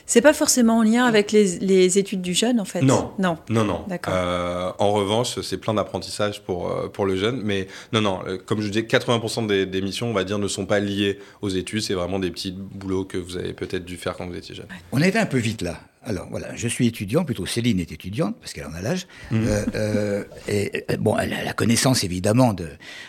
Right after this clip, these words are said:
Speaker 3: de, de ce que, de ce que vous faites. Elle vous appelle, elle tombe sur quelqu'un. « Bonjour monsieur,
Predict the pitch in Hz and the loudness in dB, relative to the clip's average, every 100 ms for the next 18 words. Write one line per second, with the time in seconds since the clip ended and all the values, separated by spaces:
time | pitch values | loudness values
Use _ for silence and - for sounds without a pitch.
0 | - 95 87 90 98 95 98 113 104 117 | -12 -8 -6 -4 -2 -2 0 2 2 4
1 | 170 196 - - 147 151 135 143 131 117 | 6 6 4 4 6 8 8 8 8 4
2 | 101 90 95 95 113 104 95 95 92 196 | 4 -2 -4 -2 0 -2 -4 -6 2 4
3 | 147 131 127 123 113 175 226 | 6 8 8 6 8 8 8